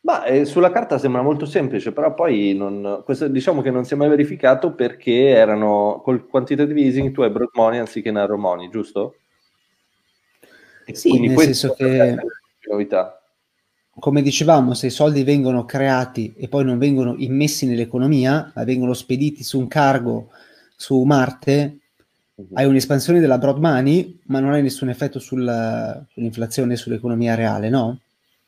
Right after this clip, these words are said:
Speaker 1: Sì, certo, certo,
Speaker 2: Quindi
Speaker 1: certo.
Speaker 2: se vengono create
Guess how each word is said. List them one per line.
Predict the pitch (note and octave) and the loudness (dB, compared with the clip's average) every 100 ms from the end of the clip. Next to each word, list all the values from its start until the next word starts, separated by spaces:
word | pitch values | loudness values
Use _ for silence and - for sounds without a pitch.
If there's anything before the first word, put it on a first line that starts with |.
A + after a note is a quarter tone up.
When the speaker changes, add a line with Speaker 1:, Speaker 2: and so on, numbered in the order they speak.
| _ | _
Speaker 1:
Sì, | - - | -8 -6
certo, | - F2 - _ _ _ | -6 -10 -12 _ _ _
certo, | F#2+ - | -12 -4
Speaker 2:
Quindi | B2+ | -4
Speaker 1:
certo. | A#2 C3 | -2 0
Speaker 2:
se | |
vengono | C#3 C#3+ C#3+ | 2 4 2
create | C#3 C#3+ C#3+ C#3 C#3 B2+ A#2+ A#2+ A#2 | 2 4 4 4 0 -2 -2 -4 -8